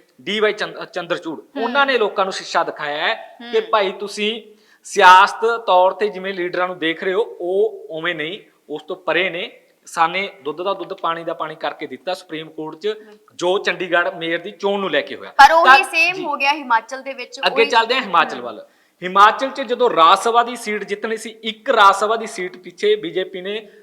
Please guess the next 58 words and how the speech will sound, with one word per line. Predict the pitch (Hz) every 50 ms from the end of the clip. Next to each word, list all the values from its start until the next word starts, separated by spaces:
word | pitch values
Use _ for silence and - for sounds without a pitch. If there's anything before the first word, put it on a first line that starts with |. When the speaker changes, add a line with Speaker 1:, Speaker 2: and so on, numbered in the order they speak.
| _ -
Speaker 1:
ਸਾਰਾ | - - 233 220 233 254 262 247
ਜਿਹੜਾ | 220 202 202 202 196
ਜੰਤਰ | 190 190 180 180 - 208 190
ਤੰਤਰ | - 185 175 170 - 190 180
ਆ | 180
ਉਹ | 175 180 190 185
ਜੋ, | 160 147 165 165 165 165 - 131 - - 156
ਆ | 165 160 165
ਉੱਥੇ | 170 160 - - 180
ਜੋੜ | 160 147 156 156 156
ਦਿੱਤਾ | 151 156 151 - 196 196
ਹੈ | 214
ਕਿ | 208 - 214
Speaker 2:
ਹੂੰ। | 220 -
Speaker 1:
ਕਿਵੇਂ | 214 220 240 247 233
ਨਾ | 233
ਕਿਵੇਂ | 220 220 214 190 208 208
ਇਹ |
ਸੀਟ | 208 202 190 180 - 220 - - _ _
ਜਿੱਤਣੀ | - 208 208 - 247 226 196 156 127
ਹੈ। | - - - - -
ਉਹ | 254
Speaker 2:
ਹੂੰ। | 247 277
Speaker 1:
ਜਿੱਤ | 208 240 240 285
ਵੀ | 269 254 240
ਲਈ। | 190 151 113 - - - -
Speaker 2:
ਹੂੰ। | - 220 202 - _ _ _ _ -
Speaker 1:
ਕਿਵੇਂ | 233 269 294 294 277
ਜਿੱਤੀ | 240 247 - 247 254
ਉਹ | 247 247
ਤੁਹਾਨੂੰ | 247 233 226 214 214 208
ਥੋੜ੍ਹਾ | 220 220 247 277 262
ਦੱਸ | 220 196 175 -
ਦਿੰਦੇ | 170 156 160 175
ਹਾਂ | 185 202
ਕਿ | 196 - 226 233 247 240 - - - - - _ _ _ _
ਛੇ | - 196 202 220 240
ਵਿਧਾਇਕ | 240 226 - 220 190 190 196 202
ਆ | 185 185
ਜਿਹੜੇ | 170 185 180 196 208 220 214 - - - - - -
ਉਹ | 208 233
ਕਾਂਗਰਸ | 220 226 190 175 165 175 170 -
ਪਾਰਟੀ | - 190 190 196 190 190 196 220 214
ਦੇ, | 208 214 226 226 - - - - - _ _ _ _
ਪਾਰਟੀ | - 190 190 196 - -
ਤੋਂ | 196 220 214
ਦੂਰੀ | 190 226 226 247
ਬਣਾ | 214 233 220 208 208
ਗਏ। | 208 214 208 208 - -
Speaker 2:
ਹਾਂ। | 226 214 208 - _ _ _ - -
Speaker 1:
ਆਮ, | 196 202 202 214 180 202
ਅ, | 196
ਜਿਹੜੇ | - 208 202 220 202
ਆਜ਼ਾਦ | 190 170 185 185 185 196 196 -
ਸੀਗੇ | 240 233 226 226 226
Speaker 2:
ਤਿੰਨ। | - 226 220 202 190
Speaker 1:
ਤਿੰਨ | - 208 208 208 220
ਵਿਧਾਇਕ | 214 214 233 220 202 202